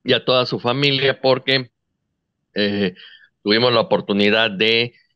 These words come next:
eh, hacer una réplica del monumento a la gesta heroica,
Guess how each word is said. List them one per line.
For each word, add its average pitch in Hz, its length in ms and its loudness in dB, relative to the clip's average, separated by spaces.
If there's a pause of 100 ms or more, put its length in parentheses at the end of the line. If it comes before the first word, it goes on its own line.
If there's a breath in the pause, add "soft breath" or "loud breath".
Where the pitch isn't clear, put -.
(140)
eh, 95 340 2
hacer 107 280 0
una 120 200 -2
réplica 104 840 -2
del 85 380 -4
monumento 92 580 0
a 101 60 0
la 98 120 -2
gesta 104 380 -2
heroica, 104 600 0